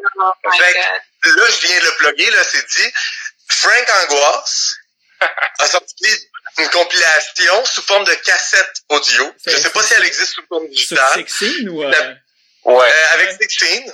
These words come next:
Speaker 2: ouais,
Speaker 3: Ok.
Speaker 2: qui s'appelle Going Nowhere. Puis je pense que c'est la deuxième édition. Je suis pas sûr. Je pense que c'est la Going Nowhere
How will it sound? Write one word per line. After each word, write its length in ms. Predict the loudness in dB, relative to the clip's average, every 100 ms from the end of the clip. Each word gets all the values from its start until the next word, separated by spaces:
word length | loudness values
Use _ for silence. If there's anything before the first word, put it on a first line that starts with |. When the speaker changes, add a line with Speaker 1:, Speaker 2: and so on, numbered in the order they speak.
| 0
Speaker 2:
ouais, 160 | 2
Speaker 3:
Ok. 40 | 2 -2 -4 -6 -4
Speaker 2:
qui 60 | -2
s'appelle 280 | 0 2 2
Going 280 | 2 2 0
Nowhere. 500 | 2 2 4 2 0 -6 _ -4
Puis 100 | 0
je 60 | 2
pense 200 | 2 0
que 100 | -2
c'est 140 | 0
la 140 | 2 2
deuxième 360 | 0 0 0 0
édition. 380 | -2 -2 2 2 0 -6 _ _ _ _ _ _ -6
Je 40 |
suis 60 | 0
pas 100 | 2
sûr. 220 | 2 0 -2
Je 80 | -2
pense 180 | 0
que 80 | 0
c'est 20 | 2
la 160 | 2
Going 240 | 0 -4 0
Nowhere 280 | 2 2